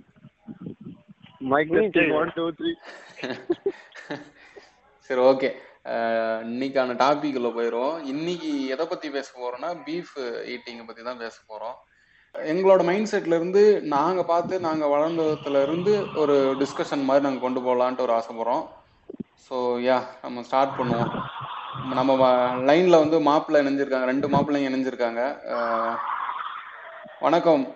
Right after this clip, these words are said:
Speaker 3: மாப்பிள்ளை, சொல்லுங்க மாப்பிள்ளை. ஈரோட்டு மாப்பிள்ளை, சொல்லுங்க மாப்பிள்ளை.
Speaker 1: வணக்கம் மாம்.
Speaker 3: <laughs> சொல்லுங்க மாப்பிள்ளை, நீங்க எப்பில இருந்து சாப்பிட்டுட்டு இருக்கீங்க? அஹ், ஏ, சும்மா அதை பத்தி, நீங்க பீஃப் பத்தின இது ஸ்டார்ட் பண்ணுங்க, நம்ம பேசுவோம்.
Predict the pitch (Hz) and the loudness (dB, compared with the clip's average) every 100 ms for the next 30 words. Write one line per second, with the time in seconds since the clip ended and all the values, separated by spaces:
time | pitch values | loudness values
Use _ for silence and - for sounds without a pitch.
0 | - 139 156 170 165 170 190 151 127 123 | -6 -2 2 2 4 2 4 2 4 2
1 | - - - - - - - - 175 202 | 2 -4 -4 -6 -6 -6 -6 0 6 6
2 | 170 147 127 120 143 147 143 120 120 110 | 6 2 2 0 0 0 -2 -2 -4 -6
3 | - - - - _ _ _ - - - | -4 -4 -4 -10 _ _ _ -20 -20 -20
4 | - _ _ 123 147 156 143 151 151 - | -20 _ _ -2 0 0 -2 -4 -6 -18
5 | - - 170 - - - - - 131 135 | -20 -14 -16 -16 -20 -20 -20 -14 -2 0
6 | 139 127 123 120 120 - _ _ 143 175 | 2 0 2 2 2 -12 _ _ -2 0
7 | 190 160 156 220 214 214 180 170 175 147 | 4 4 4 4 4 4 4 4 2 0
8 | 151 143 143 165 190 - - - _ _ | 0 0 2 2 2 -2 -14 -20 _ _
9 | _ - 123 123 120 120 123 123 - - | _ -4 0 0 0 0 -2 -4 -6 -12
10 | _ _ - 143 139 135 - - 160 147 | _ _ -4 2 6 6 2 0 2 4
11 | 135 151 156 170 156 143 139 151 170 156 | 6 4 4 4 4 2 0 0 -2 -4
12 | 135 147 143 143 143 131 131 131 127 139 | -4 -2 -2 -2 2 2 2 -2 -4 -2
13 | 131 113 120 120 - | -2 -2 -4 -6 -8